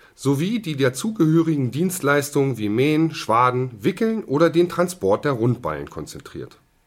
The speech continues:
Zum Unternehmen gehören außerdem ein Stroh- und Futterhandel.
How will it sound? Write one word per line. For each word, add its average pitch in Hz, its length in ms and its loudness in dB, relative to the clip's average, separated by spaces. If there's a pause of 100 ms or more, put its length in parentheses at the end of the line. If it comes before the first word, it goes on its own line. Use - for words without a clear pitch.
(120)
Zum 147 180 0
Unternehmen 123 640 2
gehören 123 300 0
außerdem 135 640 0
ein 143 180 -2
Stroh- 107 300 -2
und 139 140 -2
Futterhandel. 73 580 -8